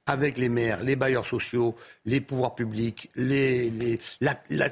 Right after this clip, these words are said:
l'activité dans les quartiers, tout simplement. Ça peut paraître, euh, particulier, mais enfin, il faut de l'animation dans les quartiers.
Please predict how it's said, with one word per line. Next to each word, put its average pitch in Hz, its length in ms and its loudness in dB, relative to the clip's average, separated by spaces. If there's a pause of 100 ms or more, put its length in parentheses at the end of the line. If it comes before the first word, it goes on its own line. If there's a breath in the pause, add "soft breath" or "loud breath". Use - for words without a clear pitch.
(160)
l'activité 160 500 0
dans 165 100 4
les 151 60 0
quartiers, 180 320 0
tout - 100 -8
simplement. 185 320 2
Ça - 140 -4
peut - 160 -6
paraître, 110 420 0 (400 loud breath)
euh, 110 100 -2 (180)
particulier, - 420 0
mais 294 60 2
enfin, 131 160 -2
il 113 100 2
faut - 160 -4
de 139 60 2
l'animation 123 500 0
dans 110 120 0
les 110 100 -2
quartiers. 226 340 -4